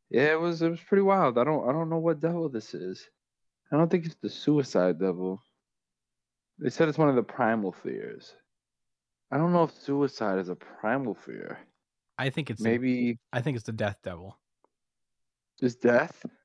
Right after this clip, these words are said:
Speaker 2: Mm-hmm.
Speaker 1: Wow.
Speaker 2: 'Cause, uh,
Speaker 1: I don't know.
Speaker 2: <laughs> unless it's the falling off buildings devil. <laughs>
Speaker 1: Hmm.
Speaker 2: I don't think that's what
Speaker 1: Maybe
Speaker 2: it is.
Speaker 1: afraid of heights devil.
Speaker 2: <laughs>
Speaker 1: No.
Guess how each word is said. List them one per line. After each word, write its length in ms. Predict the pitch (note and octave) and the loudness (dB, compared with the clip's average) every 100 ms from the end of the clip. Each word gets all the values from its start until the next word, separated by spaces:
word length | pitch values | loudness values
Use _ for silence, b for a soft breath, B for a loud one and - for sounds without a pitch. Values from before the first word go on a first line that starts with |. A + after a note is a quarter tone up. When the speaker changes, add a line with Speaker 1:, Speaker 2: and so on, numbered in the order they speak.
| - | -10
Speaker 2:
Mm-hmm. 460 | C3 A#2+ A2+ B2 C#3+ _ _ _ _ _ _ _ _ _ _ _ _ _ _ _ _ _ | -4 -4 -4 -6 -10 _ _ _ _ _ _ _ _ _ _ _ _ _ _ _ _ _
Speaker 1:
Wow. 580 | A#2+ G#2 G2 G2+ F#2 F2+ _ _ _ _ _ _ _ _ _ _ _ _ _ _ _ _ _ _ _ _ - | -6 0 0 0 -4 -10 _ _ _ _ _ _ _ _ _ _ _ _ _ _ _ _ _ _ _ _ -10
Speaker 2:
'Cause, 260 | G#2 F#2+ | -8 -6
uh, 260 | G2 G2 G2 | -4 -2 -2
Speaker 1:
I 20 | |
don't 180 | A2 G2 | -4 -6
know. 520 | A2 A#2 G#2 F#2+ B B B | -4 -2 -2 -4 B B B
Speaker 2:
<laughs> 320 | _ _ - | _ _ -4
unless 300 | C3+ D3+ C#3+ | 0 0 0
it's 100 | D#3+ | -2
the 100 | C#3 | -4
falling 400 | - B2+ C3+ C3 | 0 0 2 2
off 200 | C3 A#2 A2+ | 2 0 -2
buildings 460 | B2 A#2+ G#2+ G2+ | -2 0 -2 -4
devil. 400 | G#2 G2 G#2 G#2 _ | -4 -6 -6 -12 _
<laughs> 40 | _ _ _ _ _ _ _ _ B2+ - | _ _ _ _ _ _ _ _ -16 -8
Speaker 1:
Hmm. 180 | C#3 A2+ _ | -8 -8 _
Speaker 2:
I 320 | D3+ - - - - | -6 -6 -6 -2 4
don't 300 | C#3 D3 - | 6 6 2
think 160 | D#3+ | 0
that's 220 | C3+ C3+ B2+ | 0 0 0
what 100 | C3 | 0
Speaker 1:
Maybe 20 | |
Speaker 2:
it 120 | B2+ | -2
is. 140 | B2 | -2
Speaker 1:
afraid 180 | C3 C3 | 4 4
of 100 | B2 | 4
heights 320 | C3+ B2 A#2+ - | 2 2 0 -8
devil. 460 | A2+ G#2 G2+ G2+ C#3+ | -10 -10 -4 0 0
Speaker 2:
<laughs> 160 | - | 2
Speaker 1:
No. 320 | E3+ C3 B2+ | 0 2 -2